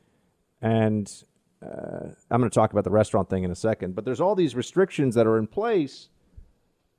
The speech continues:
And you would think that since this is a state and local decision, that the state and local authorities would be to blame, but no, Governor Cuomo wants to put the blame on somebody else. Play two.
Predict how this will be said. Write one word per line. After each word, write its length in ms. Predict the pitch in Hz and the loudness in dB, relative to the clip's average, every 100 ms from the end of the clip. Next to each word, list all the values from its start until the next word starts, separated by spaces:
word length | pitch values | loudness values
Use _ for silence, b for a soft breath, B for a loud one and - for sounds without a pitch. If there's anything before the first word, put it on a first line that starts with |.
| _ | _
And 540 | 120 127 123 123 120 - _ _ _ _ - - | 2 4 4 2 -2 -6 _ _ _ _ -14 -6
you 220 | 143 147 | 4 8
would 200 | 147 - | 8 6
think 260 | 214 294 - | 6 6 6
that 180 | 156 - - - | 4 4 -10 -6
since 240 | - 151 | 4 4
this 200 | - 151 | 6 4
is 140 | 143 113 | 4 2
a 40 | |
state 360 | - 170 147 139 | 2 6 6 6
and 220 | 120 110 | 4 6
local 460 | 101 135 151 151 107 | 8 8 8 6 6
decision, 640 | 98 - 254 269 151 135 | 4 6 8 10 8 6
that 100 | 113 | 2
the 80 | 104 | -2
state 360 | - - 151 131 | -2 6 8 8
and 120 | 113 | 8
local 380 | 123 143 127 113 | 8 8 6 6
authorities 440 | 165 190 160 117 | 8 8 8 6
would 120 | 135 | 4
be 100 | 127 | 6
to 80 | 117 | 4
blame, 460 | 101 190 226 185 135 | 6 6 8 6 8
but 260 | 127 113 | 6 6
no, 960 | 123 160 247 311 320 311 277 240 208 185 | 2 6 8 10 12 12 12 12 10 10
Governor 300 | 214 233 247 | 8 8 6
Cuomo 840 | 247 233 240 240 233 233 226 220 | 6 8 10 10 10 12 12 12
wants 240 | 214 202 190 | 10 8 6
to 60 | |
put 120 | 185 170 | 0 0
the 40 | |
blame 240 | 165 160 | 2 2
on 120 | 156 143 | 2 0
somebody 340 | 147 131 123 | -2 0 -2
else. 260 | 87 - _ _ _ _ _ _ _ | -4 -8 _ _ _ _ _ _ _
Play 140 | 147 | 4
two. 380 | 151 175 180 151 | 6 6 6 4